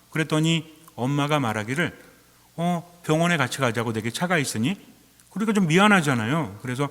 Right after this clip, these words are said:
"죄송한데 어떻게 그럴 수 있겠습니까?" 그랬더니 엄마가 말하기를, "나도 지금 장에 가려고 했다.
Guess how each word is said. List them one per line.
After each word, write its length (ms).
"죄송한데 680
어떻게 400
그럴 180
수 120
있겠습니까?" 500
그랬더니 500
엄마가 420
말하기를, 580
"나도 560
지금 600
장에 260
가려고 360
했다. 400